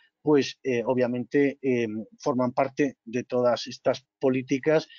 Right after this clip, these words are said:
que tienen una visión de conjunto y que se, se pueden entender con esa visión de conjunto y sin ella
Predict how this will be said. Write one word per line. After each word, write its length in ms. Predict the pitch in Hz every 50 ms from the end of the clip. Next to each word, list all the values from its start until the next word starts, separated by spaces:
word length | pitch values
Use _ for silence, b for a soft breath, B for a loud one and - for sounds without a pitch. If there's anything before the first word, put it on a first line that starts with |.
| B B B B -
que 100 | 139 -
tienen 240 | - 123 131 135
una 180 | 131 135 131 123
visión 320 | 120 113 - - 139 131
de 120 | 123 127 113
conjunto 720 | - 120 113 - - 127 123 120 110 - 139 139 131 131 B B B B B
y 160 | 143 139 131
que 100 | - 131
se, 240 | 117 - 131 120 -
se 280 | - - - - 151 131
pueden 320 | 131 _ 156 151 151 147
entender 560 | 147 135 123 - 127 123 123 120 143 143 131 127
con 160 | 131 120 127
esa 180 | 127 - -
visión 300 | 123 123 117 - 131 127
de 100 | 123 117
conjunto 460 | - 123 107 - - 127 120 104 - 123
y 40 |
sin 200 | 117 - 117 107
ella 260 | 110 117 120 123 120